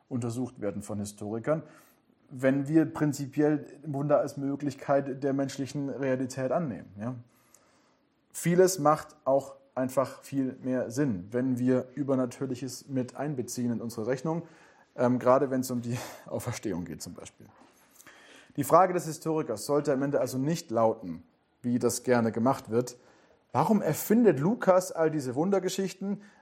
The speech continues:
wenn er doch gleichzeitig so viel Korrektes berichtet?“, sondern die Frage sollte vielmehr lauten, „Wenn Lukas grundsätzlich akkurat berichtet, warum sollte er sich Wunder plötzlich ausdenken?“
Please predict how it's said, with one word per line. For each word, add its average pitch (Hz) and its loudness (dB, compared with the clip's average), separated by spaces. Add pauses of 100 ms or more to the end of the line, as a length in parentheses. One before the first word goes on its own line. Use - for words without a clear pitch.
wenn 156 2
er 156 4
doch 151 6
gleichzeitig 151 0
so 147 -2
viel 143 -4
Korrektes 139 2
berichtet?“, 107 -8 (440)
sondern 143 4 (340)
die 147 -6
Frage 147 4
sollte 139 -2
vielmehr 160 0
lauten, 147 6 (400)
„Wenn 202 8
Lukas 202 0
grundsätzlich 165 -4
akkurat 151 2
berichtet, 156 0 (540)
warum 147 4
sollte 151 0
er 135 -2
sich 131 -8
Wunder 190 2
plötzlich 123 -8
ausdenken?“ 98 -6